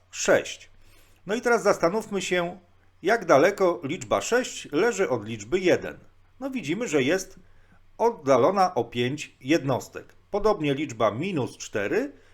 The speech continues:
jest oddalona o pięć jednostek od jedynki.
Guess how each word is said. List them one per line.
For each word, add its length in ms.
jest 260
oddalona 560
o 100
pięć 340
jednostek 580
od 280
jedynki. 640